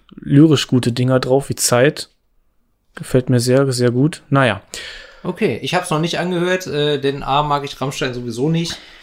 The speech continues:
Speaker 2: B, hat's mich, äh, hat's mich, <laughs> es hat mich einfach nicht interessiert.
Speaker 1: Muss ja auch nicht, bei der
Speaker 2: So.
Speaker 1: Menge, die rauskommt. So, und dein Album der Woche?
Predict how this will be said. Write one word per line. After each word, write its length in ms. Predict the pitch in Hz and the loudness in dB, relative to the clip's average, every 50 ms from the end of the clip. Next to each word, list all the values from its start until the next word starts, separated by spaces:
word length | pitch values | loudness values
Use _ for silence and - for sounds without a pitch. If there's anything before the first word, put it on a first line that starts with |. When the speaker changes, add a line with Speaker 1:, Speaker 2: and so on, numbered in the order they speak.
| - - - | -20 -16 -14
Speaker 2:
B, 560 | 117 107 - 131 139 147 147 147 151 147 147 - _ _ _ _ _ _ _ _ _ _ _ _ _ _ _ _ _ _ _ _ _ _ _ _ _ _ _ _ _ _ _ _ _ _ _ _ _ _ - | -10 -4 0 2 2 4 4 2 2 0 -2 -6 _ _ _ _ _ _ _ _ _ _ _ _ _ _ _ _ _ _ _ _ _ _ _ _ _ _ _ _ _ _ _ _ _ _ _ _ _ _ -10
hat's 200 | - 135 - - | -8 -8 -6 -6
mich, 260 | 156 127 - - - | -6 -6 -8 -10 -14
äh, 180 | 135 131 127 - | -14 -14 -12 -12
hat's 180 | 113 - - - | -14 -14 -14 -14
mich, 200 | 131 120 - 113 - - - - - - - - - - _ - - | -14 -12 -10 -6 -6 -6 -6 -8 -12 -16 -20 -20 -20 -20 _ -20 -20
<laughs> 680 | - - - - 784 719 - - - - - 185 - | -20 -20 -20 -20 -20 -20 -20 -14 -12 -12 -10 -8 -4
es 80 | 120 | -2
hat 100 | 143 170 | -2 -2
mich 120 | 190 - 170 | 0 -2 -2
einfach 160 | 160 165 190 | -2 -2 -2
nicht 100 | 190 185 | -2 -2
interessiert. 640 | 202 196 202 190 - 208 214 220 190 156 - - - - - | -4 -4 -6 -4 -4 -2 0 2 2 2 0 -2 -8 0 4
Speaker 1:
Muss 240 | 160 165 226 226 - | 6 6 6 6 6
ja 100 | 247 196 | 6 6
auch 180 | 185 156 - 131 | 6 4 4 4
nicht, 240 | 127 123 107 - | 4 4 4 2
bei 80 | - 131 | 2 2
der 120 | 127 135 | 4 4
Speaker 2:
So. 40 | 127 | 6
Speaker 1:
Menge, 180 | 127 131 135 127 | 6 6 6 6
die 60 | 123 | 6
rauskommt. 580 | 113 110 113 110 - - 120 110 110 110 - - - _ _ _ _ _ _ _ _ _ _ _ _ - - - - - - - - - - - | 4 2 2 2 2 2 2 2 2 0 -4 -8 -20 _ _ _ _ _ _ _ _ _ _ _ _ -10 -8 -6 -6 -6 -6 -8 -8 -10 -10 -2
So, 220 | - - 131 117 | 2 4 6 6
und 220 | 101 110 131 120 | 4 4 2 2
dein 160 | 127 135 147 - | 2 2 2 2
Album 240 | 143 123 117 117 | 2 4 4 6
der 100 | 110 110 | 4 4
Woche? 280 | 107 104 95 104 95 98 | 4 2 0 0 -2 -4